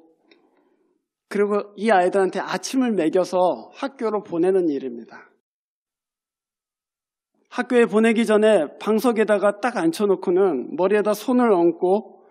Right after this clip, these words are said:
"하나님, 얘 훌륭한 사람 되게 해 주십시오.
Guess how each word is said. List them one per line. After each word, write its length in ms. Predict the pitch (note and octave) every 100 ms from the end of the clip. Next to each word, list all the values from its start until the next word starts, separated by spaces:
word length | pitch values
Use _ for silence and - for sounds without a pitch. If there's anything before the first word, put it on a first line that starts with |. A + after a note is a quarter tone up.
| _ _
"하나님, 580 | F#3 F#3 G3 E3+ A#2+ F#2+ - _ _ _ _ _ _ -
얘 100 | D#3+
훌륭한 580 | D#3+ A3 G#3 G3+ G3 F#3
사람 320 | G3 F3+ F3+
되게 240 | E3 D#3+
해 240 | E3 F3 F3+
주십시오. 720 | D3+ - E3 - F3 F#3